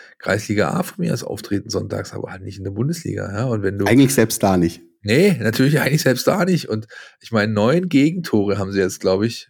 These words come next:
Speaker 1: neun oder zehn in den ersten fünfzehn Minuten in allen Pflichtspielen dieser Saison bisher. Ja, das ist mehr als die Hälfte aller Spiele. Also,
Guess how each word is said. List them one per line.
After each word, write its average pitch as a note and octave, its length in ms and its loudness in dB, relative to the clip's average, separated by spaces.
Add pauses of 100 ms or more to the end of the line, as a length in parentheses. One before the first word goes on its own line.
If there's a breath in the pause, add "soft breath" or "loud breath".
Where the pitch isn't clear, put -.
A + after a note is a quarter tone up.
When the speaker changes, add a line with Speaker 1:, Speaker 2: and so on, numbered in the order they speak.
Speaker 1:
neun C#3 220 2
oder E3 160 2
zehn A2 380 -2
in - 100 -20
den F#2 120 -4
ersten B2+ 320 -2
fünfzehn A#2+ 360 -6
Minuten G#2 480 -4
in F#2 120 -8
allen B2+ 260 0
Pflichtspielen - 420 -4
dieser A#2 180 0
Saison G2 460 -4 (260)
bisher. G#2+ 600 -4
Ja, D#3 360 -2
das - 160 -10
ist G2 240 -10 (580 loud breath)
mehr A#2+ 300 -2
als D#3 160 -6
die B2+ 100 0
Hälfte A2+ 440 -4
aller G2+ 200 -2
Spiele. G#2 440 -6 (1300)
Also, - 600 -10